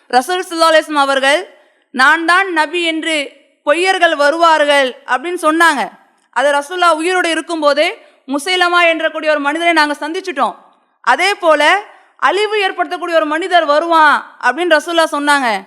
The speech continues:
"அதை நான் உன் மூலமாக காண்கிறேன், உன்னை நான் காண்கிறேன்" அப்படின்னு சொல்லி அஸ்மா ரலியல்லாஹு அன்ஹா அங்கேயும் தன்னுடைய பிரச்சாரத்தை என்ன செய்றாங்க,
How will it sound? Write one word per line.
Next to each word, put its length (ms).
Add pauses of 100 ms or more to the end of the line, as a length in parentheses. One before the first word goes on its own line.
(220)
"அதை 240
நான் 200
உன் 160
மூலமாக 480
காண்கிறேன், 720 (180)
உன்னை 360
நான் 280
காண்கிறேன்" 1000
அப்படின்னு 240
சொல்லி 500 (200)
அஸ்மா 340
ரலியல்லாஹு 640
அன்ஹா 240 (400)
அங்கேயும் 640 (140)
தன்னுடைய 420
பிரச்சாரத்தை 560
என்ன 120
செய்றாங்க, 340